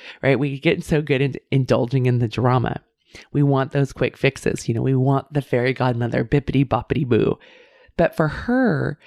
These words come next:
this process took a year. And then so she set new financial goals, and it was scary again, but she really wanted, and at the same time she was moving, in the process of moving, and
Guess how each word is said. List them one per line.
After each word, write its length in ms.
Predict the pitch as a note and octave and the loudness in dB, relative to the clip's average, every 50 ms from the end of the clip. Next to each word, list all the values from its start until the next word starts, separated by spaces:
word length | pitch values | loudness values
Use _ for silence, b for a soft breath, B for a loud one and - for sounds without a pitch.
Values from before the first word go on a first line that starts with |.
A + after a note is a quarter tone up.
| B B B | B B B
this 160 | - D#3+ D3+ - | 0 0 0 0
process 800 | - - - - G#3+ A#3+ C#4+ D#4+ - - - - - D3 - | -8 -10 -6 -2 0 0 0 0 0 0 -2 0 -2 -2 -4
took 340 | - - - D3 C3 - - - | -4 -2 0 0 0 -2 -4 -6
a 60 | C#3 | -4
year. 600 | C#3+ C#3 C3+ C#3+ F3 G3 F#3 - - - - _ _ _ _ _ _ _ B B B B B B B B | -4 -2 0 2 2 2 2 2 0 -4 -8 _ _ _ _ _ _ _ B B B B B B B B
And 160 | B D#3 D#3 D#3+ | B 0 2 2
then 120 | D#3+ F3 | 2 0
so 120 | - - | 0 -2
she 180 | G#3 - - A#3 | -2 -2 -2 -4
set 300 | G#3+ - - F#3+ - - | -2 0 0 0 0 0
new 180 | D3+ C#3 C#3 C#3+ | 0 0 0 0
financial 560 | - C#3 C3 B2 A#2+ A#2 - D3+ - C#3+ C3+ | 0 -2 -2 0 0 -2 -2 -2 -2 -2 0
goals, 500 | - - - C3 C#2+ - A#3 B3 - - - | 2 2 2 4 4 2 0 -2 -4 -4 -2
and 100 | D#3 E3+ | 0 0
it 60 | G3 | 0
was 120 | A#3+ C4 - | 0 -2 -4
scary 480 | - - - D#3 C#3 C#3 C3+ D3 E3 | -6 -4 -2 -2 0 0 0 0 0
again, 440 | G#3 G3+ - C#3 C3 C3 C3 C#3+ D#3 | 0 0 0 -2 -2 -2 -2 -2 0
but 100 | D3+ C3+ | 0 0
she 160 | - - D#3 | 0 -2 -2
really 260 | D3 C3+ D3+ D#3 F3+ | -2 -2 0 2 2
wanted, 360 | F#3+ D3+ B2+ A#2+ B2 C3 C#3+ D3+ | 2 2 0 0 0 0 0 0
and 100 | - C#3 | 0 -2
at 60 | C3+ | -2
the 60 | - | -4
same 200 | - - C#3+ D3+ | -2 -2 -2 -2
time 200 | - D#3+ D3 D3 | 0 0 0 0
she 120 | - - | 0 -2
was 120 | G3+ G3 E3 | -2 0 0
moving, 480 | D#3+ C#3+ C3 B2 B2 - - - D#3 | 0 2 2 2 0 0 -2 -2 0
in 60 | F3 E3+ | 0 0
the 80 | D#3 | 0
process 400 | - - D#3+ C#3+ - G3+ G3 - | 0 0 -2 -2 0 -2 -2 -2
of 120 | A3+ G#3 F#3 | -2 -2 0
moving, 420 | E3 C#3+ C3 C3 C#3 C#3 D3 D#3+ B B B B B B B B B B B - | 0 0 0 0 0 0 -2 -2 B B B B B B B B B B B -4
and 500 | E3+ D#3+ D#3 D3+ D3 D3 D3 D3 D3+ - | -2 0 0 0 2 0 0 0 -2 -4